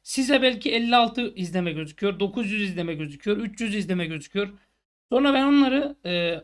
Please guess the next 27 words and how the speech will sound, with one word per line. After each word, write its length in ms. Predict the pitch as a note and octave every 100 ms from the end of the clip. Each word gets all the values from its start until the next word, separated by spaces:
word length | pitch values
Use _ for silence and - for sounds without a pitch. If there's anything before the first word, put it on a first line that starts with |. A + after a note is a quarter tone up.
| _
az 240 | A3 G#3+
izlenenler 560 | B3 A3+ A#3 A3+ A3 G#3+ - _ _ _ _ _ _
listesine 500 | F3 G3+ G#3 G3 F#3+
ekliyorum. 560 | F#3+ F#3+ A#3+ A#3 C4+ - _ _ _ _ _ _ -
Aradan 580 | A3 C#4+ D4+ D4 C#4+ -
bir 220 | G3+ G#3 C#4+
zaman 320 | D4 D4 C#4+
geçtikten 300 | D4 - C4+
sonra 200 | G#3+ G3
siliyorum. 680 | - D4 E4 D4+ B3 D4+ - _ _ _
Tamam 280 | B3+ D4+ G#3+
mı? 60 |
Yani 220 | F#3 F3 F3
videoyu 340 | G3 G3+ G#3
az 200 | G#3 G#3+
izlenmiş 480 | G3 E3 D#3 D3 - F#3
sileyim 460 | - G#3 A#3+ A3
diye 240 | F3 D#3+ -
siliyorum. 560 | - - C4+ A#3+ C#4 - _ _ _ _ _ _ _
Videoyu 320 | B3 C4+ D#4+ D4+
siler 260 | D4+ E4+
silmez 480 | C#4+ C#4 D4+ F4+ - _ _
aşırı 380 | C#4 C#4+ E4 E4+
bir 60 |
abone 280 | D#4 C4+ C#4+
artışı 400 | C4+ - G#3 G3+
oluyor. 320 | F3 E3 G3+